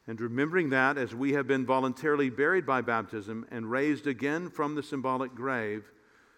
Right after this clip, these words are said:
so there is on us a special obligation now to lead a new and holy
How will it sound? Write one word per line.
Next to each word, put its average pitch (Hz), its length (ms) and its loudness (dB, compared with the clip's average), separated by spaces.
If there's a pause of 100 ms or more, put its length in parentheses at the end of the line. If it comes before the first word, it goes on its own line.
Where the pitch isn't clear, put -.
(160)
so 175 300 -6
there 170 180 -2
is 143 180 -2
on 147 220 -2
us 143 280 -6
a 143 60 -6
special 143 540 -8
obligation 127 680 -4
now 98 240 -8
to 139 160 -10
lead 135 480 -4
a 143 100 -4
new 135 600 -4
and 110 120 -12
holy 131 600 -4